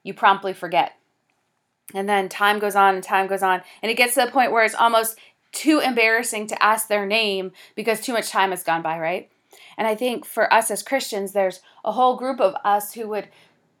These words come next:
say that kind of same thing about prayer. Like, "I've been a Christian for so long, it,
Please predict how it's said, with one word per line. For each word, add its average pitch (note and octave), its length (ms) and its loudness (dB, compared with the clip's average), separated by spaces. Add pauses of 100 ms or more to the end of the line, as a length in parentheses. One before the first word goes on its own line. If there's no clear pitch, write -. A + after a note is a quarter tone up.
(200)
say C4 360 2
that B3 220 4
kind B3+ 220 0
of A#3+ 60 -2
same B3 260 -6
thing A#3+ 180 -4
about A3+ 280 2
prayer. B3 260 0
Like, G3 360 0 (180)
"I've A3 160 -6
been C4 120 2
a B3+ 60 -4
Christian C4 300 -6
for A3+ 160 -8
so A3 240 -2
long, A3 300 2
it, - 160 -6